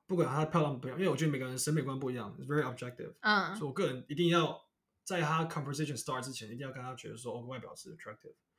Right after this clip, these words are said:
Speaker 1: 再来是了解内在，内涵，这样 fair，right？那你说什么样的女生？很多人其实都问我类似的东西，I don't know，I don't even know。我这个人是很跳痛的，老实讲，就是以前 high school 的时候，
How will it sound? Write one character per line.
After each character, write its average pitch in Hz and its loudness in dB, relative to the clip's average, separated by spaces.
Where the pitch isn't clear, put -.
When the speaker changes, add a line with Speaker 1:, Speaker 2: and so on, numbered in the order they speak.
Speaker 1:
再 147 -2
来 120 -4
是 127 -4
了 117 -6
解 123 -6
内 113 -8
在， 110 -12
内 120 -10
涵， - -14
这 143 -8
样 123 -8
fair，right？ - -6
那 175 2
你 139 2
说 180 4
什 - -2
么 170 8
样 180 8
的 123 -2
女 120 -4
生？ 135 -6
很 139 0
多 175 8
人 147 6
其 127 0
实 131 0
都 151 6
问 151 6
我 120 -2
类 127 -4
似 127 -6
的 120 -8
东 117 -8
西， 117 -10
I 131 0
don't 160 8
know，I 143 6
don't 170 8
even 165 8
know。 143 6
我 135 -4
这 202 2
个 196 8
人 147 6
是 165 4
很 123 4
跳 135 0
痛 120 -2
的， - -10
老 107 -12
实 113 -18
讲， - -20
就 131 -10
是 127 -6
以 127 -6
前 147 -2
high 170 4
school 165 4
的 127 0
时 147 2
候， - -2